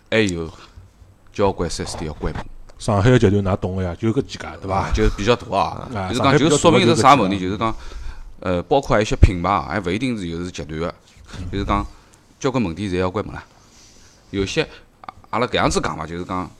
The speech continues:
Speaker 1: 比较小众点个品牌，对伐？但是呢，伊也勿算特别小，可能有的交关门店侪要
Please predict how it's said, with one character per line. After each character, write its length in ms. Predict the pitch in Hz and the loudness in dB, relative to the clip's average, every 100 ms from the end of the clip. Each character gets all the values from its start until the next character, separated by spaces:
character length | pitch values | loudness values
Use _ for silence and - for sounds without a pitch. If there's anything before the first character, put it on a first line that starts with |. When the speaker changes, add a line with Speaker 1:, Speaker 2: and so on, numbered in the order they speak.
| - - | -16 -2
Speaker 1:
比 240 | 165 156 | 0 0
较 240 | - 190 | 2 4
小 240 | 185 123 98 | 4 2 -2
众 220 | 92 98 | -2 -6
点 160 | 87 82 | -6 -8
个 80 | |
品 200 | 78 78 | -8 -12
牌， 140 | 73 67 - - - _ - - - - - - _ _ - | -12 -14 -18 -20 -20 _ -20 -20 -18 -18 -20 -20 _ _ -8
对 80 | 87 | -6
伐？ 80 | 87 | -2
但 100 | 92 | -2
是 60 | 101 | 0
呢， 160 | 110 | 0
伊 80 | 98 | 0
也 80 | 107 | 2
勿 260 | 113 107 | 2 0
算 280 | 87 101 98 | -2 -4 -4
特 100 | 90 | -4
别 100 | 87 | -4
小， 220 | - - - - _ _ - - - - _ _ | -4 -6 -10 -20 _ _ -20 -16 -16 -18 _ _
可 180 | - 98 | -10 -4
能 120 | 101 | -2
有 140 | 95 78 | -2 -4
的 120 | 101 | -4
交 140 | 151 | -2
关 140 | 135 104 | 0 0
门 120 | 82 | -4
店 180 | - 87 | -8 -8
侪 160 | 85 85 | -6 -4
要 220 | 90 | -2